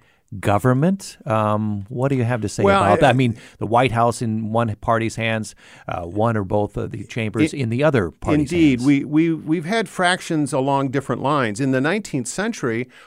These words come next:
Speaker 2: often it was more regional than it was by party,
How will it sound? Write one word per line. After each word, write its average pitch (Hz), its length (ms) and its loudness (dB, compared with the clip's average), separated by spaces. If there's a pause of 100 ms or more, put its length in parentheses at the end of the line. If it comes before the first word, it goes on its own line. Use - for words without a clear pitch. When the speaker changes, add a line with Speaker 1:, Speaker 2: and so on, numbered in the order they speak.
Speaker 2:
often 180 380 0
it - 80 -4
was 117 180 -2
more 117 240 2
regional 123 540 -2
than 110 160 -4
it 107 100 -6
was 110 320 -4
by 107 240 -2
party, 151 540 -2